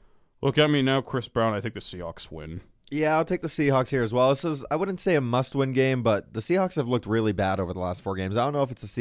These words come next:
Speaker 2: Seahawks, actually, more Russell Wilson has looked really bad over the last four
Speaker 1: Or the
Speaker 2: games.
Speaker 1: Vikings just have an awful secondary.
Speaker 2: Yeah.
Speaker 1: You know what I mean.
Speaker 2: Yeah, yeah, yeah. So they, I think he has four touchdowns and four interceptions in his last four games. Uh, he's definitely regressed, definitely not in the M V P picture anymore like he was,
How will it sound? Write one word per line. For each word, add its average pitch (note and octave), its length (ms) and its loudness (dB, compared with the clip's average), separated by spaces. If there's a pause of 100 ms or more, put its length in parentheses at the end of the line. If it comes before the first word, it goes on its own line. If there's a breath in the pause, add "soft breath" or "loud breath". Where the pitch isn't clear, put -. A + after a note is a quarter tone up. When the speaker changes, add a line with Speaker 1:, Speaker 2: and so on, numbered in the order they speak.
Speaker 2:
Seahawks, A2+ 240 0
actually, G#2+ 260 -2
more G2+ 180 -2
Russell G#2+ 360 -2
Wilson A2+ 320 -2
has A#2+ 100 -6
looked B2+ 180 -4
really B2+ 220 0
bad B2+ 240 0
over B2+ 160 -4
the B2+ 60 -2
last B2+ 240 0
four C3 100 0
Speaker 1:
Or B2 60 -2
the C3+ 100 4
Speaker 2:
games. B2+ 160 4
Speaker 1:
Vikings B2+ 320 4
just G2+ 120 -8
have G#2 100 -2
an F#2 80 -12
awful F#2 240 -8
secondary. D2+ 680 -14
Speaker 2:
Yeah. G#2 460 0
Speaker 1:
You B2 140 4
know C#3 160 12
what A2 120 8
I E2+ 80 -4
mean. D#2 200 -12
Speaker 2:
Yeah, A#2+ 240 4
yeah, G2+ 140 4
yeah. F2 180 0
So C3+ 160 -4
they, D#3 320 2
I C#3+ 60 0
think D3+ 140 -2
he C#3+ 140 2
has C3 180 4
four C#3 220 2
touchdowns C#3 560 0
and G2+ 120 -8
four B2 280 -2
interceptions A2+ 560 -4
in A2+ 60 -8
his G#2+ 140 -6
last G#2+ 260 -2
four A2+ 180 0
games. A2 460 -2
Uh, F#2+ 480 -2
he's G2+ 180 -8
definitely B2 300 0
regressed, A2 560 0
definitely B2+ 260 0
not A2+ 160 0
in G2+ 80 -8
the G#2 80 -2
M G2 140 -2
V G2 100 0
P G#2 180 -2
picture G#2+ 380 -2
anymore G2+ 320 -4
like G2 160 -2
he G#2 80 -4
was, G2 380 0